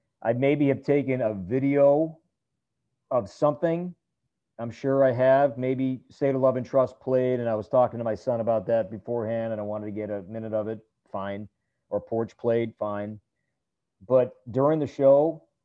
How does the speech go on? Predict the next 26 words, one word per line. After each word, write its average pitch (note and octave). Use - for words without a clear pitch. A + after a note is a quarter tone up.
locked A#2+
in. F#2
I, A2+
I A2+
am, G#2
I G#2+
am F2
locked A#2+
in B2+
on A2
the G2
band. A2+
Uh, F2+
phone's A#2+
in B2
my A#2
pocket. A#2
It's A2
not, A2
no, F2
it's, G#2+
it's A#2+
off, F#2
uh, F#2
because F#2+
I, A2